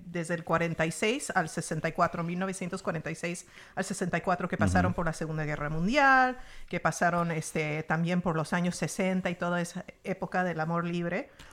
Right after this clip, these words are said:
Speaker 1: Después le sigue la generación X, que es de los mil novecientos sesenta, la mitad de, más o menos de esa década, hasta los,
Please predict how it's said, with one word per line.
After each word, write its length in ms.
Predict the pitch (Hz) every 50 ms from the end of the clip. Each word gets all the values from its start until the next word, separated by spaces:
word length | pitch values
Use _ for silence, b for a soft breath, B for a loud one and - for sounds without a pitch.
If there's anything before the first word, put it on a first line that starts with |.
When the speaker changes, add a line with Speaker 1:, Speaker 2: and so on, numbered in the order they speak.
| b b b b b b b b _ _ _ _ _ -
Speaker 1:
Después 360 | - 226 226 220 - 262 254 262
le 100 | 269 254
sigue 260 | - - 262 269 277
la 140 | 262 233 202
generación 600 | - 202 185 175 175 170 - - 190 190 190 - -
X, 600 | 202 190 190 - - 220 330 - - - - b b b b b b
que 140 | - 202 196
es 80 | 202 202
de 100 | 240 214
los 180 | 220 190 180 196
mil 600 | 202 214 233 254 262 277 285 285 254 - - - - - - - -
novecientos 580 | 226 208 202 196 190 196 240 233 233 269 - -
sesenta, 640 | 190 - - 214 196 220 220 233 240 269 311 320 202
la 160 | 180 185 185
mitad 400 | 185 185 - - 190 190 208 208
de, 260 | 208 190 180 175 170 -
más 200 | 185 180 180 -
o 60 | 190
menos 220 | 190 185 196 185 190
de 60 | 190
esa 180 | 175 - 196 190
década, 420 | 180 175 180 - 180 185 196 196
hasta 380 | - - 180 165 - - 175 175
los, 340 | 175 180 170 170 - -